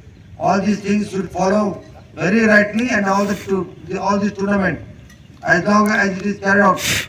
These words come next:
sports tournament, it should be taken very seriously. We will try to finish our, uh, ground activities as far as possible, as early as possible, and then we'll begin with the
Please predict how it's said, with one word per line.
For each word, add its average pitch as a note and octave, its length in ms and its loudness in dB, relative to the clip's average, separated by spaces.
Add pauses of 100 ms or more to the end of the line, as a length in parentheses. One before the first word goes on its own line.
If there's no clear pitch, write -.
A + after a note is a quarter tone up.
(260)
sports G3 380 0
tournament, F#3+ 480 -2 (240)
it F3 180 -2
should G#3 160 -2
be G3+ 120 0
taken G3 260 0
very F#3 260 0
seriously. D#3+ 600 -4 (1000)
We E3+ 140 -6
will G3 160 0
try G3 240 6
to G3 240 -2 (560)
finish G3+ 300 0
our, G3 280 2
uh, G3 160 -4 (640)
ground G3 320 2
activities G3 480 0
as - 240 0
far G3 180 0
as - 280 -2 (460)
possible, F3+ 460 -4 (920)
as E3+ 160 0
early F#3 280 6
as F#3+ 160 2
possible, G3+ 560 -2 (420)
and D#3 160 -2
then G3+ 180 2
we'll G3+ 120 4
begin F#3+ 340 2
with F#3+ 140 0
the F3 420 4